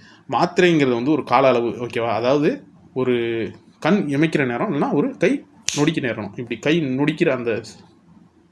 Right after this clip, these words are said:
ஒரு சடன் செகண்ட், அதாவது அதை தான் மாத்திரை அப்படின்னு சொல்லி சொல்றாங்க. கண் இமைக்கும் நேரம் இல்ல கை நொடிக்கும் நேரம், ஓகேங்களா? இப்ப குறில் எழுத்து ஒலிக்கும் கால அளவு வந்து ஒரு மாத்திரை அளவு, அதாவது வந்து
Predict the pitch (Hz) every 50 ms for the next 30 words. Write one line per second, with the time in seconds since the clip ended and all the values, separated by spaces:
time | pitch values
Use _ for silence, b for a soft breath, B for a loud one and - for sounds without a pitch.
0 | _ _ - _ _ _ - 139 127 - - 131 147 165 175 180 175 170 - -
1 | - - - - 135 127 143 139 123 110 104 113 120 127 127 120 101 98 B B
2 | B B B B B B B 110 120 123 139 156 135 113 120 139 - - 135 135
3 | 127 113 113 120 117 110 117 110 104 101 - 104 104 101 - - - - - -
4 | B B B B B B B B _ _ _ - - 123 123 123 117 113 127 127
5 | - 139 127 127 135 214 220 196 190 190 127 131 131 127 120 110 98 107 - -
6 | - - - - _ - - - - _ - 135 139 139 139 131 113 110 110 107
7 | 110 113 110 113 113 113 110 117 113 - B B B B B B B B B -
8 | 127 123 - - - 220 247 262 247 208 170 151 - 143 135 135 151 165 156 120
9 | 120 113 117 117 117 117 117 120 127 180 170 110 113 135 143 156 156 147 143 143
10 | 151 139 120 113 110 95 - - - 123 120 123 135 139 135 165